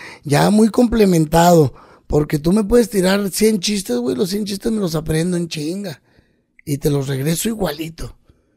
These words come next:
Entonces, tengo como una memoria muy padre, una facultad de poderme, eh, memorizar todos lo-, los chistes,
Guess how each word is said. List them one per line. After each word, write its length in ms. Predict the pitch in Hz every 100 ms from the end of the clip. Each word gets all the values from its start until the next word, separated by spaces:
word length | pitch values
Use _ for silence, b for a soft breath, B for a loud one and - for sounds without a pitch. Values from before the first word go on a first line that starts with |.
| _
Entonces, 260 | - 156 -
tengo 180 | 196 196
como 180 | 175
una 160 | 175 202
memoria 640 | 202 175 170 190 185 170 b b b b
muy 140 | 156
padre, 480 | 180 139 160 160 151
una 440 | 156 160 160 139 B B B
facultad 520 | 165 151 156 151 156
de 120 | 165
poderme, 720 | 165 151 147 151 156 147 131 b b b
eh, 240 | - 135 131
memorizar 680 | 135 135 131 127 - 151 156
todos 260 | 156 160
lo-, 340 | 156 139 127 - b b b
los 240 | 131 123
chistes, 720 | - 156 160 170 160 131 -